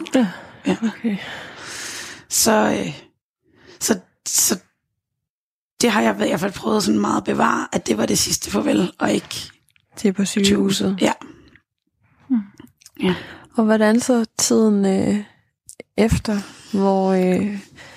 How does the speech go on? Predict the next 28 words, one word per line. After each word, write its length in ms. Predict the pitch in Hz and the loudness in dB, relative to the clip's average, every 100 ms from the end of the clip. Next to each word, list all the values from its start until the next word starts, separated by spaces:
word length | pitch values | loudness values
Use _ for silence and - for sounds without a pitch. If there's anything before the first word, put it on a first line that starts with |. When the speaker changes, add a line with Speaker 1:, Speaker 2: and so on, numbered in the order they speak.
| - - _ | -20 -20 _
Speaker 3:
hvor 100 | 202 | 0
hun 180 | 202 202 | 2 2
skal, 260 | - 202 | 2 -2
blev 180 | 196 208 | 0 0
hun 120 | 208 | 2
begravet 500 | 208 202 - 226 226 | 0 -2 0 2 2
eller 140 | 208 202 | 2 0
bisat, 480 | - 226 233 233 220 220 | 2 0 2 0 -2 -4
eller? 280 | - 214 208 196 - | -2 -2 -2 -6 0
Speaker 2:
Hun 120 | 226 | 0
blev 140 | 214 208 | 0 -4
bisat. 400 | - 202 220 - - _ _ | -4 -4 -6 -10 -20 _ _
Speaker 3:
Ja. 140 | 240 220 - - - - | 0 0 -4 -16 -16 0
Speaker 2:
Øhm, 440 | 202 185 180 180 | 2 4 2 -2
der 100 | 202 | -2
vælger 240 | 214 214 226 | 2 4 4
jeg 80 | 220 | 2
faktisk 520 | 220 214 - 190 - - - | 0 -2 -4 -4 -6 -16 -2
den 160 | 214 | 2
aften, 420 | - 196 - - - | 2 0 -2 -2 0
hvor 160 | 196 190 | -2 -2
jeg 120 | 180 | -2
ved, 180 | 185 196 | -2 -4
vi 60 | - | -6
kører, 180 | - - | -6 -4
eller 160 | 175 | -2
den 200 | 165 - | 2 2
dag 340 | - - - | 2 -2 -4